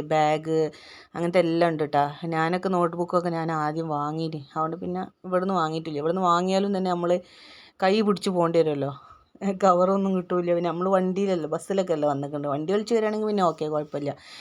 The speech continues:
ഇത് നമ്മൾ ബസ്സിലൊക്കെ അല്ലേ വന്നിട്ടുണ്ട്. ഇവൾക്ക് കയറിക്കാണ്ടൊക്കെ വാങ്ങി, സാധനം വാങ്ങിയാൽ ഒരു Pringles-ഉം അങ്ങനെ എന്തോ വാങ്ങിയിട്ടാ. അതൊക്കെ വാങ്ങി കഴിഞ്ഞതിന് ശേഷം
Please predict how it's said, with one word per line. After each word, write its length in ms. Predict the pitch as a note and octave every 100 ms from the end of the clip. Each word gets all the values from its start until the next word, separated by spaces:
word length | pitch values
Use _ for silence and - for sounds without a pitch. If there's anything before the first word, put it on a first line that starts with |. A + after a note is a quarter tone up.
| -
ഇത് 140 | - D#3+
നമ്മൾ 240 | E3 F3
ബസ്സിലൊക്കെ 480 | F#3+ - E3+ E3 E3
അല്ലേ 140 | C#3+
വന്നിട്ടുണ്ട്. 380 | C3+ C3+ C3 C#3+ C#3 - - _ _ _ _ _ -
ഇവൾക്ക് 360 | E3 D#3+ D#3 G3
കയറിക്കാണ്ടൊക്കെ 800 | F#3 D#3+ D#3+ E3+ E3+ E3 - F#3
വാങ്ങി, 340 | F3 D#3+ D#3+ E3+ - -
സാധനം 360 | - D#3+ D#3 F#3+
വാങ്ങിയാൽ 300 | G3 F#3 F3+
ഒരു 200 | F3+ F3+ F#3+ G3
Pringles-ഉം 720 | - F3+ F3+ F#3 F#3 G3+ G#3 G#3+ A3+
അങ്ങനെ 220 | F#3 F#3+
എന്തോ 200 | F#3+ F#3
വാങ്ങിയിട്ടാ. 380 | E3+ D#3 C#3+ C#3+
അതൊക്കെ 260 | C#3+ E3+ F#3
വാങ്ങി 240 | F3 F3+
കഴിഞ്ഞതിന് 360 | F3+ F3+ F3 F3
ശേഷം 160 | F3